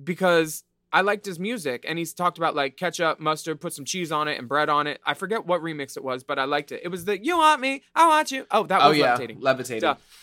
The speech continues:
Speaker 1: But, like,
Speaker 2: <laughs>
Speaker 1: I, I was like, "Your fans are all kinds of different people. Don't alienate people." Even if you think that, why would that be at the forefront of your mind to say it on a mic? It's like,
Speaker 2: Girl.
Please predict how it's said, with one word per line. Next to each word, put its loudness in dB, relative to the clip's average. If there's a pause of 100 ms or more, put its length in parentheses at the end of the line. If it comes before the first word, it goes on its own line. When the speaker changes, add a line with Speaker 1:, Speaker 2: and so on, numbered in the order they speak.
(260)
Speaker 1:
But, 6
like, 6
Speaker 2:
<laughs> -14
Speaker 1:
I, 4
I 4
was -4
like, 0
"Your 0
fans -2
are 6
all 6
kinds -4
of -8
different -8
people. -8 (160)
Don't 0
alienate 0
people." -6
Even -6
if -4
you -8
think -6
that, 2
why 2
would -2
that 2
be -6
at -10
the -10
forefront -6
of -10
your -8
mind -4
to -12
say -4
it -2
on 0
a -6
mic? -2 (380)
It's 4
like, 8
Speaker 2:
Girl. 4